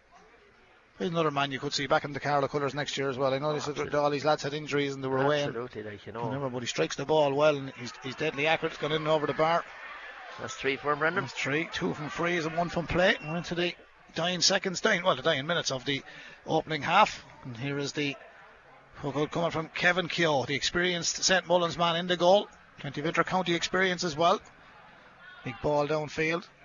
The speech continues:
Speaker 1: Lands it on the forty-five. And this man is having a good game in midfield. He's really working well, Kevin Kavanagh.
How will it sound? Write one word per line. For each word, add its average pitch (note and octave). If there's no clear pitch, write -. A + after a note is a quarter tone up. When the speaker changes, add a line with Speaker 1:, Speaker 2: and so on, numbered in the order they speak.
Speaker 1:
Lands C3
it C#3
on C#3
the C#3
forty-five. D3+
And C3+
this C3
man D3
is C3
having D3
a C#3+
good D3+
game D3+
in C#3+
midfield. D3
He's B2
really C#3+
working D3
well, C#3
Kevin C#3
Kavanagh. B2+